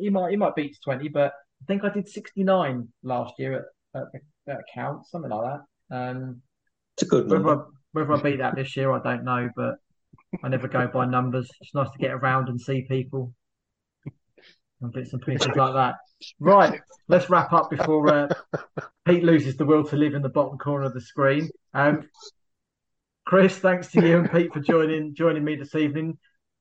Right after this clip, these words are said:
Speaker 1: We'll pray in fight in two weeks' time. We'll actually have five of us on here, but I,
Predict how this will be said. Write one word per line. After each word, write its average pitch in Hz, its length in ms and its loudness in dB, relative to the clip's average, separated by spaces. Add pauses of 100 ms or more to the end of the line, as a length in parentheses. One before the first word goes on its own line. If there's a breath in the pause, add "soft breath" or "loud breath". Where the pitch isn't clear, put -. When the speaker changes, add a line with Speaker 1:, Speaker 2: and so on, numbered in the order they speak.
(420)
Speaker 1:
We'll 160 380 0 (320)
pray 180 420 6
in 151 340 -4
fight 165 300 4
in 151 180 -4
two 156 220 0
weeks' 147 260 -2
time. 147 260 2
We'll 156 120 2
actually 151 280 -2
have 139 220 -2
five 175 260 0
of 117 120 -10
us 120 400 -14
on 131 140 -2
here, 120 240 -2
but 131 220 -2
I, 131 160 -2